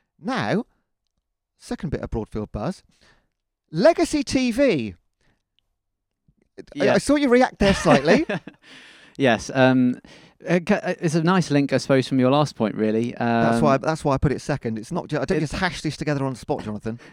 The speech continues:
Speaker 2: In the nicest way. Again, poor audio quality, even though, uh, a mic was being used. Uh, I, I feel like people need to maybe get some media training in how to, uh, frame a
Speaker 1: Oh,
Speaker 2: shot.
Speaker 1: bitter.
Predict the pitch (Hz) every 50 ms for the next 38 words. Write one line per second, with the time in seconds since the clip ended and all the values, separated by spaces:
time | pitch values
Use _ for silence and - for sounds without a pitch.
0 | _ - 143 139 151 147 156 156 156 139 - 143 - - 147 135 131 127 123 120
1 | - - 147 143 139 135 131 117 - _ _ _ _ - - 151 143 147 147 139
2 | 131 127 120 123 117 110 - - 117 117 113 - - 120 120 123 120 - 127 117
3 | 113 117 117 110 110 110 110 - 110 107 104 104 107 113 117 117 123 123 - -
4 | 127 113 - - 117 113 113 113 110 107 113 113 113 110 110 104 - _ _ _
5 | _ _ _ _ _ - 110 107 107 104 104 107 104 104 104 104 - - - 131
6 | - - - - 117 117 - - 135 123 123 120 117 110 - - 127 120 - 120
7 | 117 117 113 113 - - 110 113 110 101 110 107 120 113 - - - 110 107 113
8 | 113 110 113 107 - - - 110 107 107 107 107 104 110 117 107 107 - - 113
9 | 104 104 - - _ _ _ _ _ _ _ - - - - - - - - 120
10 | 113 113 110 95 90 - _ - - - 135 127 127 123 120 127 262 240 135 143
11 | 170 131 113 104 - - _ _ _ _ - 339 311 269 - - - 107 139 226
12 | 277 262